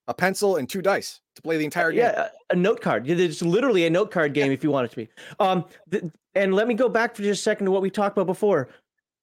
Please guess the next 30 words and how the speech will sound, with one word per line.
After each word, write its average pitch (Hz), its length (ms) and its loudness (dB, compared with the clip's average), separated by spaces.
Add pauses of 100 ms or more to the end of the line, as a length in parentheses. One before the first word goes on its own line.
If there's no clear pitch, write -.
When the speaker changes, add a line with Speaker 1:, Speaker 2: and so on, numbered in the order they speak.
(280)
Speaker 2:
That's 175 180 -2
exactly 175 440 -2
what 175 80 4
I'm 160 60 -2
talking 170 340 -2
about 139 180 0
for 170 160 0
me 175 340 2
when 147 200 0
I'm 156 100 0
talking 170 300 0
about 156 120 -2
a 147 60 2
feel 190 380 2
of 151 100 2
a - 20 -4
game 151 240 2
or 135 60 2
how 160 140 0
the 147 100 0
game 165 380 0
system 180 480 -2 (460)
gives 165 360 0
you 165 300 4
a, 151 240 2
a 151 60 2
tone 151 540 0
or 143 200 0
a 139 40 0
soul. 143 520 0